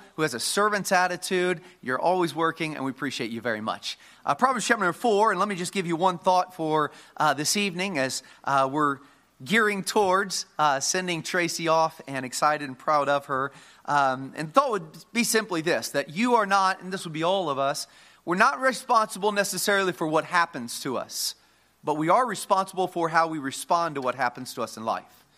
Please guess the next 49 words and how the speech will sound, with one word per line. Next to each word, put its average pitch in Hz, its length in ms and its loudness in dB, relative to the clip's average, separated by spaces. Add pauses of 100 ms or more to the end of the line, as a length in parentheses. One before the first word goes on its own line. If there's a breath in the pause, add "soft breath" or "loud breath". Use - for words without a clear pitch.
(400 soft breath)
In - 60 -14
Proverbs 220 340 2
chapter 233 140 2
number 175 140 2
four 208 260 4
and 190 100 0
verse 185 160 -2
number 175 140 0
twenty-three, 175 640 0
of 170 100 -2
course, 160 160 -2
the - 80 -4
book 156 160 0
of 143 100 -6
Proverbs 160 480 2 (220 loud breath)
is 160 100 -2
a 151 80 2
book 202 240 2
of 165 120 -6
sayings, 165 580 0
the 123 80 -6
majority 165 400 0
that 139 100 4
are 131 80 2
written 170 360 0 (280 loud breath)
by 175 180 6
Solomon 185 520 2
through 131 140 -10
the 143 100 -2
inspiration 156 420 -4
of 123 80 -8
God, 156 360 4
and 123 80 -10 (240 loud breath)
throws 240 320 4
out 240 160 4
all 254 120 4
these 226 240 0
sayings 202 360 0
about 156 180 4
how 240 240 4
to 233 80 -2
walk 190 480 2
as 220 220 4
a 202 40 -4
wise 208 400 2
man. 165 180 -2
Covers 156 300 2
every 165 240 2
issue 170 300 0